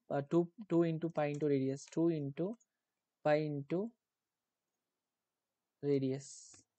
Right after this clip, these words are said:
right? So we will print that now, area of circle, and here we'll print P E R I and control space circle, done.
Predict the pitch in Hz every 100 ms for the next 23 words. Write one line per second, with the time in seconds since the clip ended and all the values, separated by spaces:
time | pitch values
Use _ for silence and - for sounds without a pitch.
0 | _ - 190 - - - _ _ _ _
1 | _ - 151 151 151 _ _ _ 151 151
2 | 151 156 151 139 139 135 131 - _ _
3 | 143 143 143 139 139 135 180 170 147 147
4 | 175 220 _ _ _ 139 - 160 190 -
5 | 151 147 156 160 - 147 139 185 - _
6 | _ _ - 143 143 143 147 147 - 160
7 | 214 - - _ _ _ - - - -
8 | - - _ 143